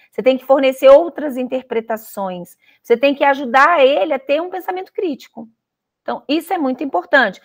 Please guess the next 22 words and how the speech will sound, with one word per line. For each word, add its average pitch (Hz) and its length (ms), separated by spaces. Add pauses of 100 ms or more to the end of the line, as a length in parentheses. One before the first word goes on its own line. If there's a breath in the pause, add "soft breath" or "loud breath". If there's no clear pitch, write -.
(180 soft breath)
Por 269 120
exemplo, 262 320
eu 247 60
pegaria 277 360
uma 240 160
música 269 320
e - 40
falaria, 262 300
"Gente, 349 220
o - 40
que 466 100
que - 60
você 539 80
acha 392 220
disso? 220 280
Vai 233 120
dar 294 140
muita 320 220
discussão." 349 440
E 269 60
no 302 80
final, 269 340